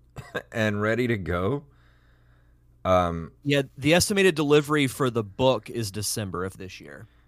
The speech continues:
Speaker 1: Yeah. Uh,
Speaker 2: I'd be
Speaker 1: let's see.
Speaker 2: interested in reading it because, uh, ex-, stuff like this i-, is, is really cool, and, you know, just, just to have, like, the, the detailed information that this is gonna have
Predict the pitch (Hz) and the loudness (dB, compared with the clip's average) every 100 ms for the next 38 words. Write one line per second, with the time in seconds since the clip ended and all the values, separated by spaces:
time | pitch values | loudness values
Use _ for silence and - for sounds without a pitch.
0 | _ - 76 53 62 - _ _ _ _ | _ -8 -8 -8 -12 -18 _ _ _ _
1 | _ _ _ _ _ _ _ _ _ _ | _ _ _ _ _ _ _ _ _ _
2 | _ - 101 101 101 95 95 190 453 196 | _ -10 -8 -6 -6 -6 -4 -2 2 2
3 | 170 - 156 127 117 113 110 117 120 120 | 2 0 0 0 0 0 0 0 -2 -4
4 | - 131 113 131 113 135 - - - 143 | -2 -2 0 0 0 -2 -4 -10 -4 -2
5 | - 240 240 170 135 139 135 - 127 123 | 0 2 4 4 4 0 2 2 2 2
6 | 123 120 107 - - 123 107 117 113 101 | 2 0 -2 -6 -4 -4 -2 -2 -2 -4
7 | - 107 101 95 - 110 107 101 98 - | -6 -6 -6 -6 -8 -6 -6 -6 -10 -14
8 | _ _ _ _ _ - 127 123 - 135 | _ _ _ _ _ -4 -2 -2 -4 -4
9 | 151 131 147 156 143 131 123 110 104 120 | 0 2 6 6 4 0 -2 -4 -4 -2
10 | 117 - 127 110 127 127 - 123 117 113 | -2 -2 -8 -4 -4 -2 -2 0 0 -4
11 | 117 107 107 104 - 104 104 92 104 - | -6 -6 -4 -4 -4 -6 -8 -8 -10 -10
12 | 98 107 95 87 95 78 69 - | -10 -8 -8 -8 -8 -8 -10 -14